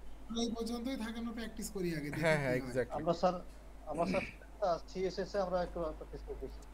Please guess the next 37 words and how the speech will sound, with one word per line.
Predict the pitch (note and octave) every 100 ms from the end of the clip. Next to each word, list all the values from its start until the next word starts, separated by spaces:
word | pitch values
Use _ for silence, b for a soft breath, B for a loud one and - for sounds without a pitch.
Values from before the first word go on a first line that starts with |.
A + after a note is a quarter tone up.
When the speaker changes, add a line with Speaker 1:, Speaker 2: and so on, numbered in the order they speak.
| - - - - - -
Speaker 3:
এটা | - D3+
স্যার | E3+
Speaker 1:
হ্যাঁ, | F#3
Speaker 3:
আগের | F#3
Speaker 1:
অনেকদিন | G3+ G#3+ B3
Speaker 3:
সিএসএস | B3 F#3
এ |
হবে | E3+
Speaker 1:
সিএসএস | E3 - D3+
Speaker 3:
আপনারা | - A#3+
Speaker 1:
করা | A3+
হয় | A#3+ B3
না, | B3
সিএসএস | - A#3+ A#3 A#3
এ | A#3+
একটু | A#3 A#3
ঝালাই | F#3 F3+ G3
করতে | F#3+ - E3
হবে। | C#3+ B2+ A#2 -
Speaker 2:
হ্যাঁ, | C#3+ D3 B2+
এটা | B2
সিএসএস | C3+ C#3+ C#3 D3+ D3
দিয়ে | C#3 F3+ E3
Speaker 3:
না, | B2+
Speaker 2:
একটু | - C3+
Speaker 3:
আগের | D#3 E3+
সিএসএস | - F3+ -
Speaker 2:
ঝালাই | A2+
Speaker 3:
এ | G#3+
Speaker 2:
করে। | G3+ G#3 G3+ -
Speaker 3:
এই | F3+ F3
দেখানো | F3 - - - - F3+ - - - D3
হয়। | B2 - - - - - - A2 G#2+ - - - - - - - - - - -
Speaker 2:
সমস্যা | - E3+ E3+ C3+
নাই, | B2+
এখন | B2+ C3 D3+
করেন। | D3 C#3 C#3+ G3+